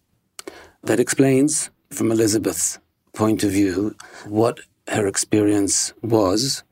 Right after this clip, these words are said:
and what the consequences of your action were from her perspective. But here's how I want you to do it. I know perspective taking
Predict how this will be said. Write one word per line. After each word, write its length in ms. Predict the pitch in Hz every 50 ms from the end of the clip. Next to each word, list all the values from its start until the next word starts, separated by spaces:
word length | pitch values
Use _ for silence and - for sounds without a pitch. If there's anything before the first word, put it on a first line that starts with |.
| _ - - - - - - _ _ -
and 320 | 107 107 107 110 107 -
what 460 | - 107 104 104 110 113 117 120 - - - 147 - -
the 80 | - -
consequences 840 | - - 104 107 104 101 - 107 - - 107 101 101 - 101 -
of 120 | 110 101 101
your 180 | 101 98 -
action 560 | - 107 98 - - - 107 98 98 98 92 - _ _ _ _ _ -
were 460 | - 101 101 113 110 104 - 104 107 - -
from 440 | - - - - 120 110 110 113 104
her 200 | - 107 107 104
perspective. 560 | - - - - - 104 98 - - 92 - - - - - - - -
But 440 | 110 135 131 - - - - - - _
here's 320 | _ - - 123 127 131 127
how 120 | 143 143
I 60 | 131
want 260 | 113 98 107 110 98 -
you 140 | 110 104
to 100 | 98 -
do 140 | 101 113 107
it. 140 | 92 87 - -
I 120 | 120 113
know 200 | 113 113 117 120
perspective 640 | 117 - 120 - - 110 92 - - 98 92 - -
taking 420 | - 101 95 - - 101 104